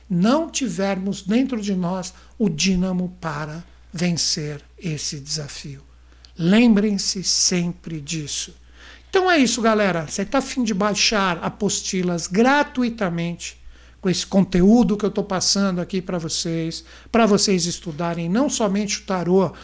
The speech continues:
como também astrologia, numerologia, cabalá, radiestesia, entra no meu site, newtonschutz ponto com ponto B R.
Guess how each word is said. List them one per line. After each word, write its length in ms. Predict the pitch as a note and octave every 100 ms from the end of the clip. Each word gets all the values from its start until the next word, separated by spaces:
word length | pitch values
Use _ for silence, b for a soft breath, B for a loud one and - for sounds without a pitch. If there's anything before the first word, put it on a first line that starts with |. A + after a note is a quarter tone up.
| B -
como 180 | A3+ A3+
também 320 | A3 G#3 G3+
astrologia, 880 | G3+ - G3 F#3 F3 D3+ F3 F#3+ F3+
numerologia, 800 | F#3 F#3 E3+ E3 C#3+ D#3+ F#3 F3+
cabalá, 640 | C4 G3+ G3 F3+ A3 G#3
radiestesia, 880 | F3+ A3+ F#3 G3+ - E3 F3+ G3+ G3+ B B -
entra 320 | F4 F#4 D#4+
no 80 | D4+
meu 160 | C#4+
site, 640 | C4 - E3 C3+ - - D#3+
newtonschutz 640 | G3+ A3 G#3 - A#3+ A#3
ponto 300 | - A3 G3+
com 200 | - A3
ponto 240 | A3 G3+ G3+
B 140 | F3
R. 320 | F3 D#3 D3